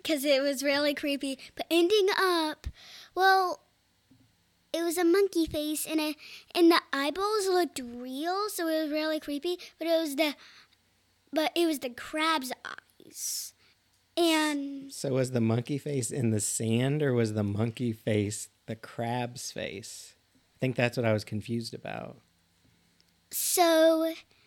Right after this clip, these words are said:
Speaker 1: it was a monkey face, a creepy monkey face, but then its eyeballs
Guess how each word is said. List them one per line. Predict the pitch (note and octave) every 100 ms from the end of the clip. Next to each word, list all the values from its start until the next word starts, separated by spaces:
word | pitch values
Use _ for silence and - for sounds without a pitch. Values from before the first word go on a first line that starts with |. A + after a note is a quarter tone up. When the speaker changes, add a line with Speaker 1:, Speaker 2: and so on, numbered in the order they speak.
| _ _ _ _ _
Speaker 1:
it | F#4 G4+ F4+ _ - - - _
was | D#4 D#4 C#4 - _ _ C#4+
a |
monkey | C#4 D4+ F#4+ F#4+ D4 B3+ E4+ - _ _ _ _
face, | - - A#3 A3+ - - - - -
a | B3+
creepy | - C#4+ D#4+ F#4+
monkey | F#4+ D#4+ A#3+
face, | - - - - - - _ - - - _ -
but | D4+
then | D#4+ D#4+
its | C4 B3 - _
eyeballs | F#4 A4+ G#4 D#4+ C#4 B3+ B3 B3+ -